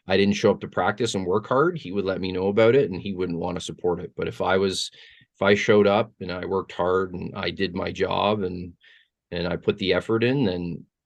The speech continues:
wouldn't matter what I wanted to do, he would be there to support me.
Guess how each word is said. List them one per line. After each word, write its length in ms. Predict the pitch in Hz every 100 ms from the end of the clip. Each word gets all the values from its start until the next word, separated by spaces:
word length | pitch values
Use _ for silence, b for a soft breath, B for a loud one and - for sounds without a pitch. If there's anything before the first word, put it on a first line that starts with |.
| _ _ _ -
wouldn't 300 | 101 107 101
matter 380 | 101 95 90 92
what 180 | 92 92
I 120 | 90
wanted 340 | 90 90 82 -
to 80 |
do, 240 | 85 90 90
he 140 | -
would 180 | 87 85
be 100 | 87
there 160 | 87 85
to 100 | -
support 380 | - - -
me. 120 | -